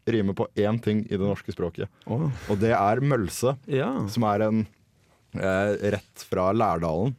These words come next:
Speaker 1: eh, og det er en kokt, eh, kokt, eh, melk, eh, dessert-greie.
Speaker 2: Ja.
Speaker 1: Hørtes skikkelig ekkelt ut egentlig, men,
Speaker 2: Ja.
Speaker 1: eh, det er morsomt.
Speaker 2: Det er ganske stilig.
Speaker 1: Yes.
Speaker 2: Mølse, det, det er jo også
Speaker 1: Mølse.
Speaker 2: noen ting.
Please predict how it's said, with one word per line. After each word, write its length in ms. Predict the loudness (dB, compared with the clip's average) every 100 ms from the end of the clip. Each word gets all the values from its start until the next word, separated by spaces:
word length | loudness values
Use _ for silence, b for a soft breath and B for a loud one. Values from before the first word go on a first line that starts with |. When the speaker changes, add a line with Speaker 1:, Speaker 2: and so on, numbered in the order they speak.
| _
Speaker 1:
eh, 220 | -6 -4 -2
og 280 | 0 0
det 920 | 0 -2 -2 _ _ -20 -20 _ 0 2
er 200 | 2 0
en 240 | 0 -2 -4
kokt, 360 | -8 -10 -12 -12 -2
eh, 600 | 2 4 4 4 4 2
kokt, 500 | 0 -6 -6 -16 -2
eh, 140 | 2 2
melk, 640 | 2 0 -2 -6 -18 -2
eh, 320 | 2 4 2
dessert-greie. 800 | 2 0 2 2 2 2 2 0 -4
Speaker 2:
Ja. 80 | -2
Speaker 1:
Hørtes 280 | -2 -2 -4
skikkelig 360 | -6 -2 -2
ekkelt 160 | -2 -2
ut 80 | 0
egentlig, 300 | 0 -2 -4 -4
men, 280 | -2 0 0
Speaker 2:
Ja. 60 | -2
Speaker 1:
eh, 200 | -6 -6
det 120 | -4
er 100 | -2
morsomt. 300 | -2 -2 -8 -12 _ _
Speaker 2:
Det 60 | -4
er 60 |
ganske 180 | -4 -4
stilig. 340 | -2 -2 -2 -6 -8 -2
Speaker 1:
Yes. 240 | 0 0
Speaker 2:
Mølse, 640 | 0 0 -2 -4 -6 -6 -8 -8
det, 140 | -8
det 100 | -4
er 80 | -2
jo 120 | 0
også 160 | 0 -2
Speaker 1:
Mølse. 80 | -4
Speaker 2:
noen 100 | -4
ting. 180 | -6